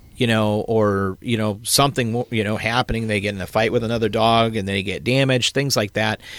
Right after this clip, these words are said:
Um, so those people are not, those are not service dogs.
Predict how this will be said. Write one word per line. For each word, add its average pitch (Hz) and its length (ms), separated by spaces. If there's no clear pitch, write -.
Um, 98 540
so - 160
those 190 200
people 165 420
are 120 120
not, 131 280
those 147 180
are 139 60
not 117 180
service 90 360
dogs. - 440